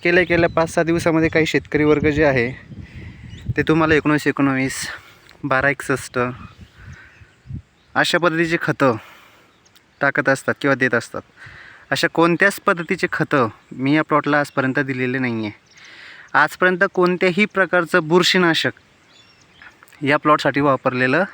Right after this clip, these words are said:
नाही आहे. भेसळ डोसमध्ये कोणत्याच प्रकारचं रासायनिक खत मी घेतलेलं नाही आहे. फक्त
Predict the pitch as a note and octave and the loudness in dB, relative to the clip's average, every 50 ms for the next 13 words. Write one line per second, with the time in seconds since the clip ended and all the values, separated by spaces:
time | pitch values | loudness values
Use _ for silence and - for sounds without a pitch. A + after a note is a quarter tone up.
0 | - - - D3 C#3 C3 B2 A#2+ A2+ G#2 - _ _ _ - - - - - - | -10 -4 -2 0 0 0 0 -2 -4 -6 -8 _ _ _ -20 -20 -20 -20 -20 -20
1 | - - _ _ - C3 C#3 C#3 - F3 F3 F3+ F#3+ F#3+ F3 G3 F#3+ G3 F#3 - | -20 -20 _ _ -2 -2 0 0 2 0 2 2 2 2 2 2 0 0 -2 -4
2 | _ _ _ _ - F3 F3 F3+ F3+ D#3 - G3+ G#3 - - - F#3+ F3 - F3+ | _ _ _ _ 2 2 2 2 2 0 0 -2 -2 -2 -2 -2 -2 0 0 0
3 | E3+ - F3+ F3 E3+ E3 D#3+ - - E3+ E3+ F3 D#3+ - - - F#3 E3 - - | 0 2 2 2 2 0 0 0 0 0 0 0 -2 -2 -2 -2 0 -2 -2 -6
4 | - - - - - - - - - - D#3 D#3+ D#3+ D3+ C3 A#2 - B2 C3 C3 | -10 -10 -10 -8 -10 -10 -10 -8 -6 -2 0 0 2 2 2 2 2 2 2 2
5 | D3 F3 G#3+ - - - - - - - - - - - - C#3+ D3 C#3+ C3+ C3 | 2 2 0 -2 -8 -16 -18 -18 -18 -20 -20 -20 -18 -8 -4 -2 0 0 0 0
6 | B2+ A2+ G#2 - G#2+ - - - - - - _ _ _ _ - - - - - | 0 -2 -4 -8 -14 -16 -16 -20 -20 -20 -20 _ _ _ _ -16 -16 -16 -14 -14
7 | - - - - - - - - - - - - - - _ - - - _ - | -14 -16 -16 -18 -20 -20 -20 -20 -20 -20 -20 -20 -20 -20 _ -20 -20 -20 _ -20
8 | - - - - - - - - - - E3 - _ _ - | -20 -20 -20 -20 -20 -20 -20 -20 -8 -6 -6 -6 _ _ 2